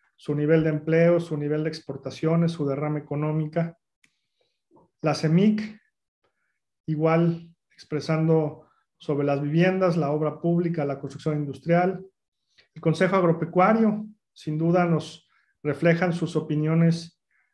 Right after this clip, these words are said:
lo que ha pasado con el sector agroindustrial, que fue una de las palancas de crecimiento. El ciseg,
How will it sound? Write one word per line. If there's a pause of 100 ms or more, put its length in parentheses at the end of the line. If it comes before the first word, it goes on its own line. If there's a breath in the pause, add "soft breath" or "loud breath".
(140)
lo
que
ha
pasado
con
el
sector
agroindustrial,
que
fue
una
de
las
palancas
de
crecimiento. (480)
El
ciseg,